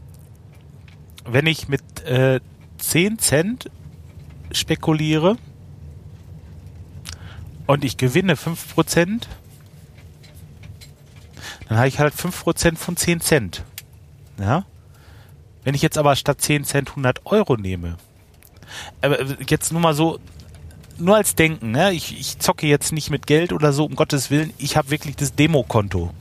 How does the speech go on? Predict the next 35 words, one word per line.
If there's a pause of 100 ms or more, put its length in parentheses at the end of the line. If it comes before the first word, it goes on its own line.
Nochmal,
äh,
und
ihr
solltet
das
auch
auf
jeden
Fall
nicht
anders
tun. (560)
Äh,
macht
das
bitte
nicht.
Ich, (680)
nur
mein
Gedankengang. (1160)
Jetzt
habe
ich,
äh,
statt
zehn
Cent
hundert
Euro (1200)
und
mache
fünf
Prozent.